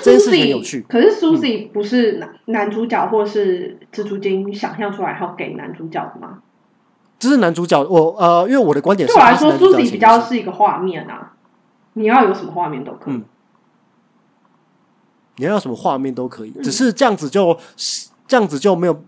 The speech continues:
Speaker 1: 呃，因为蜘蛛没有办-，没有意-，呃，蜘蛛没有必要去营造一个会想要去打破这个梦境的人。我觉得Susie是一个爆点，就是他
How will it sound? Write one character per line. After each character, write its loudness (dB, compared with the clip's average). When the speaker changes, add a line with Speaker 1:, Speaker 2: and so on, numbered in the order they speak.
Speaker 1:
呃， -4
因 0
为 4
蜘 -2
蛛 0
没 4
有 2
办-， -2
没 4
有 6
意-， -8
呃， -2
蜘 -12
蛛 2
没 2
有 4
必 -6
要 4
去 -4
营 -4
造 4
一 2
个 -2
会 6
想 -2
要 2
去 -6
打 -2
破 0
这 -2
个 0
梦 -2
境 -10
的 -10
人。 -20
我 -2
觉 0
得 2
Susie -2
是 -6
一 -2
个 -4
爆 0
点， -12
就 -8
是 -6
他 -4